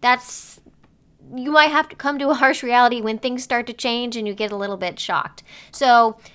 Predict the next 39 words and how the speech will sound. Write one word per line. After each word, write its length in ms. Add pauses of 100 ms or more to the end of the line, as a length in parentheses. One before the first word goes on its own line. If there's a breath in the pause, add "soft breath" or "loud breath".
(280 loud breath)
it 180
has 220
a 60
little 220
bit 200
of 320
traditional 520
roots, 360
and 340
sometimes 420
we 200
do 400
like 500
that, 260
but 140
it's 240
also 400
still 540
a 80
little 240
bit 180
modern. 480 (280 loud breath)
But 180
then 240
for 180
those 400
who 180
are 380
a 100
lot 240
more 220
nature-based, 920 (360 loud breath)
they 280
are 240
holidays 720
that 240
focus 800 (880)
on 640
the, 140